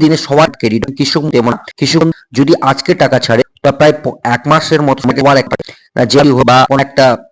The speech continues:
নাম অনুযায়ী হোক, অ্যাডমিট নাম অনুযায়ী হোক, তো টাকা হয়, হিসাবে হোক। আমি গিয়েও যোগাযোগ করে আমি এসেছি, কোনো অ্যানাউন্স বা কোনো নেই। কবে দিকে টাকা দিতে পারে বা কি ম্যাটার, সব আমি আপনার শেয়ার করবো step by step। নতুন ভিডিও দেখে অবশ্যই লাইক করবেন এবং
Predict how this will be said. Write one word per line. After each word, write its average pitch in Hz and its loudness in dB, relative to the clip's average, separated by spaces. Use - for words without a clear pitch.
নাম 147 2
অনুযায়ী 139 4
হোক, 156 2
অ্যাডমিট 139 -4
নাম 135 0
অনুযায়ী 120 2
হোক, - 0
তো 143 0
টাকা 113 -2
হয়, 107 0
হিসাবে 107 -2
হোক। - -10
আমি 139 4
গিয়েও 165 4
যোগাযোগ 139 2
করে 147 4
আমি 139 -2
এসেছি, 120 -2
কোনো 131 -2
অ্যানাউন্স 127 -2
বা 123 0
কোনো 107 -10
নেই। 110 -4
কবে 151 4
দিকে 175 4
টাকা 151 0
দিতে 135 0
পারে 135 4
বা 139 2
কি 131 -4
ম্যাটার, 131 0
সব 156 -2
আমি 139 0
আপনার 127 -2
শেয়ার 113 2
করবো 113 2
step 143 2
by 123 4
step। 123 2
নতুন 165 2
ভিডিও 147 0
দেখে 143 -2
অবশ্যই 131 0
লাইক 135 0
করবেন 143 0
এবং 110 -4